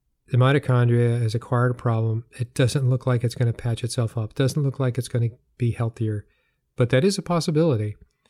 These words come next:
And why I say that is a possibility, if there are some cells that did not go through that transition yet, they received the injury, but they did not go through the transition of being upregulating their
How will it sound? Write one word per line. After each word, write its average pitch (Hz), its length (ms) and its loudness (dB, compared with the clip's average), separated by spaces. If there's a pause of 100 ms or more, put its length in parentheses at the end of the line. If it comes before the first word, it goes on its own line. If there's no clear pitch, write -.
(880)
And 123 180 2
why 139 180 2
I 139 40 2
say 143 180 2
that 131 160 4
is 127 120 0
a 120 60 -4
possibility, 123 680 2
if 131 180 -2
there 147 140 0
are 135 60 4
some 160 480 2
cells 131 580 -2 (540)
that 127 120 2
did 120 160 2
not 139 420 2
go 135 160 4
through 139 200 0
that 131 180 2
transition 123 560 0
yet, 110 280 -4
they 117 220 -2
received 143 460 0
the 127 160 2
injury, 113 420 -2 (120)
but 123 100 -8
they 120 120 -2
did 113 120 0
not 131 200 0
go 135 120 0
through 127 160 0
the 120 100 0
transition 120 520 -2
of 110 100 -2
being 113 340 0 (320)
upregulating 120 800 0 (440)
their 110 480 -2